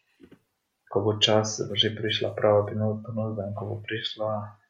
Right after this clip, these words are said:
eh, se bomo usedli in se pogovarjali, eh, kako in kaj naprej. Eh,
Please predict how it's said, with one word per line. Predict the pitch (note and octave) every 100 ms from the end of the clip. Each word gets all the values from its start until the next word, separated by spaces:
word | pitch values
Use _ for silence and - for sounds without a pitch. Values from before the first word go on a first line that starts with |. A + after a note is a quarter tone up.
| _
eh, | G#2 G#2
se | - A2
bomo | G#2+ G#2+
usedli | G#2 G#2+ A#2 A2+ A2 A2
in | G#2+ A2 - - - _
se | - A2+
pogovarjali, | G#2+ G#2+ A2 A2+ A2 G2+ G2+
eh, | G2+ - - G#2+
kako | G#2+ - - G#2+
in | G#2+
kaj | A2 A2+
naprej. | A2+ - A2+ A2+ _ _ _ _ _ _ _ _
Eh, | - G2+ G2+ G2+